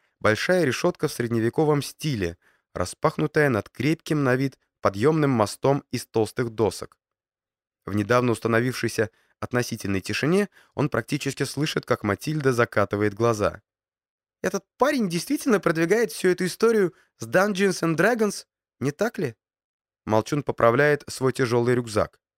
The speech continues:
«Ты всё забрала из машины?» Матильда кивает.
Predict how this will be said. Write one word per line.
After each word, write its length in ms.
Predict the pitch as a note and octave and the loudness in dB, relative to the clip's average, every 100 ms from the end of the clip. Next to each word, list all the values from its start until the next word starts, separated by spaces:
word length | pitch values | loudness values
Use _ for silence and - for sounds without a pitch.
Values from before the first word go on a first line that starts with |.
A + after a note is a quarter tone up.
| _ _ _ _ _ _ - | _ _ _ _ _ _ -2
«Ты 180 | B2 | -2
всё 220 | A2+ - F#3 | 0 -2 -2
забрала 420 | E3+ C#3+ B2 G#2+ | 2 4 6 4
из 80 | G2+ | 4
машины?» 440 | G2+ - E2+ E2 _ _ _ _ _ _ _ _ - | -2 -4 -8 -10 _ _ _ _ _ _ _ _ -2
Матильда 460 | G#2+ A2+ D3+ C#3+ | 0 0 -2 -4
кивает. 500 | D3 D3 G#2+ D#2+ - | -4 0 0 -2 -8